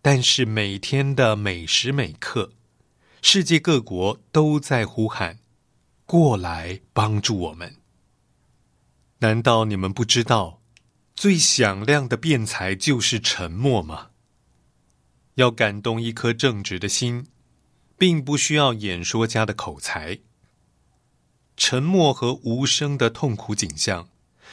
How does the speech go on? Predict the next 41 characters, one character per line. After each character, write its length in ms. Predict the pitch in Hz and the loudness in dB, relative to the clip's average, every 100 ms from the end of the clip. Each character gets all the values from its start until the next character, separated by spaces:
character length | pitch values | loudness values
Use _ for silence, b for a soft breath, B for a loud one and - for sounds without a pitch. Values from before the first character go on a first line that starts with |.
| B B | B B
对 180 | 143 127 | 2 2
于 100 | 123 | 2
一 140 | 139 | -2
颗 200 | 127 139 | 0 0
温 300 | 135 151 151 | 2 2 2
柔 160 | 135 90 | 2 -2
的 80 | 101 | 0
心 260 | - 123 | 0 0
而 140 | 95 87 | -6 -8
言， 400 | 82 76 85 98 _ _ | -10 -12 -12 -14 _ _
就 160 | - 127 | 2 4
是 240 | - 120 | 4 2
最 320 | 110 - 160 104 | 0 0 0 0
有 240 | 90 76 | -4 -6
力 160 | 82 95 | -6 -6
的 100 | 85 | -2
雄 220 | - 71 78 | -2 -2 -8
辩。 260 | 107 92 87 _ _ _ _ _ _ _ b b b b b b b b b _ _ | -4 -4 -6 _ _ _ _ _ _ _ b b b b b b b b b _ _
确 200 | - 131 | 0 2
实， 200 | 117 110 | 4 0
我 160 | 98 95 | -2 -2
必 120 | 107 | -2
须 180 | 95 78 | -2 -2
承 300 | - 82 78 | -4 -8 -6
认， 300 | 92 90 - _ b b b | -2 -2 -4 _ b b b
世 180 | - 160 | 0 2
界 160 | 143 143 | 4 2
各 220 | 151 127 | 4 4
国 340 | - 92 95 104 | 2 0 0 0
并 280 | - 143 | 0 0
不 100 | 113 117 | 0 2
会 160 | 131 | 2
真 240 | 117 151 151 | 2 2 2
的 120 | 143 | 0
开 320 | - 147 156 | 0 0 0
口 260 | - 104 85 | 0 -6 -2
向 260 | - 92 | -2 -4
你 60 | 82 | -8
们 120 | 80 | -6
求 300 | - 90 76 | -6 -6 -10
助。 300 | - 107 - | -6 -6 -8